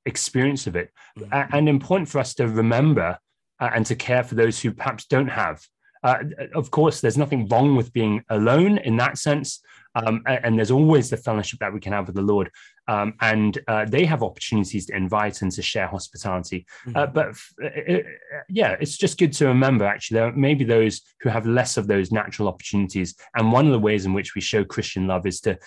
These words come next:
Speaker 1: uh, particularly open our homes so that we share meals regularly with
Speaker 2: Yeah.
Speaker 1: those who,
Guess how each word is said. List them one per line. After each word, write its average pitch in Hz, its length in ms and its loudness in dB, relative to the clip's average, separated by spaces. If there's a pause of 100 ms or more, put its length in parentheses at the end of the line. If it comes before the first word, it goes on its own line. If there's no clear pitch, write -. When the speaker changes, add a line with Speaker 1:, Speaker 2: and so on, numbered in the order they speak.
(200)
Speaker 1:
uh, 98 120 -2 (120)
particularly 131 540 -2 (100)
open 101 200 -4
our 92 220 -2
homes 90 300 -2 (160)
so - 180 -4
that 101 100 -4
we 101 60 -2
share 104 280 -2
meals 101 300 0
regularly 95 440 -2
with 90 180 -6
Speaker 2:
Yeah. 107 100 -2
Speaker 1:
those 101 220 0
who, 98 120 0